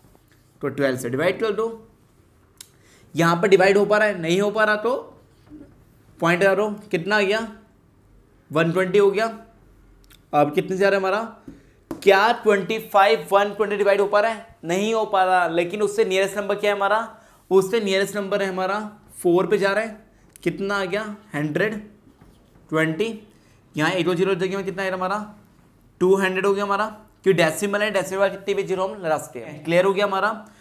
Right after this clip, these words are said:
अब दो सौ है, क्या टू हंड्रेड ट्वेंटी फ़ाइव से डिवाइड हो पा रहा है?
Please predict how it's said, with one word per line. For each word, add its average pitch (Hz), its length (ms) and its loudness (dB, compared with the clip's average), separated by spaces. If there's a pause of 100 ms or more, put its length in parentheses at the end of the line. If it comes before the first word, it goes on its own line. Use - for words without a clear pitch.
(260)
अब 165 180 2
दो 180 200 8
सौ 196 200 2
है, 214 200 2
क्या 202 480 6 (120)
टू 214 240 2
हंड्रेड 196 480 0
ट्वेंटी 180 320 2
फ़ाइव 185 260 2
से 196 120 0
डिवाइड 180 280 2
हो 190 60 2
पा 185 140 0
रहा 190 120 -2
है? 208 180 -10